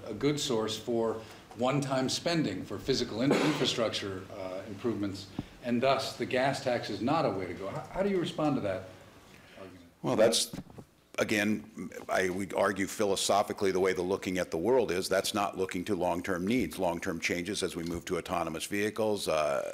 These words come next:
Speaker 2: eh, whether they be, uh, hybrids, plug-ins, uh, whether we look at multimodal, how all of that will fit into this, that, that is a short-term approach to a,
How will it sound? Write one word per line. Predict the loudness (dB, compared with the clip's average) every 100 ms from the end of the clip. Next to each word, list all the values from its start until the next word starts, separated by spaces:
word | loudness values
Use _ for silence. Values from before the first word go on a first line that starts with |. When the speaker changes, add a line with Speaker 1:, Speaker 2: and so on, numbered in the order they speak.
| -10 -10
Speaker 2:
eh, | -8 -8
whether | -8 -6 -6
they | -8
be, | -8 -6 -2
uh, | -2 -4
hybrids, | -2 -2 0 -2 -2
plug-ins, | 0 0 2 0 -2 -8 -14 -14 -4
uh, | 0 2
whether | 4 4
we | 2
look | 2 0
at | 0 0
multimodal, | -2 0 0 2 2 2 0
how | 2
all | 2 2 2
of | 0
that | 0
will | -2
fit | -4 -2 -2
into | -2 -2 -2
this, | 0 0 0
that, | 0 0 0 0
that | 0
is | 0
a | -2
short-term | 0 2 2 0 -2 -2
approach | 0 2 2 -2 -10 -16 -18 -8 0
to |
a, | 2